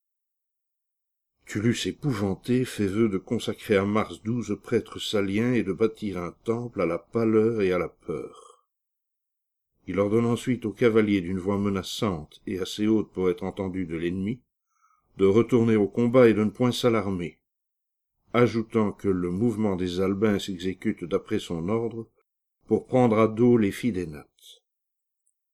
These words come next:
Il lui commande en même temps d'enjoindre aux cavaliers de tenir les lances hautes. Cette manœuvre habile dérobait à la plus grande partie de l'infanterie romaine la vue de la retraite des Albins.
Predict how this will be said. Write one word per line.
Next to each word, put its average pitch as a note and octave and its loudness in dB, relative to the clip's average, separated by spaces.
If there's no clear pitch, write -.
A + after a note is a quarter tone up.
Il G2 0
lui G2+ 2
commande A2 0
en G2 -2
même G#2 2
temps C3+ -4
d'enjoindre A2 0
aux F2 -4
cavaliers G#2+ 0
de G2+ -6
tenir A2 0
les G2 2
lances G#2 -2
hautes. - -10
Cette - -8
manœuvre E2+ -6
habile A2 -8
dérobait F2+ 0
à F2+ -6
la F2 -6
plus F2+ -14
grande A2+ -4
partie A#2 -6
de G2+ -4
l'infanterie G2 -6
romaine G#2+ -6
la G2 2
vue B2+ 0
de G#2+ -6
la F#2+ 0
retraite G#2+ -2
des G2 -4
Albins. D2+ -4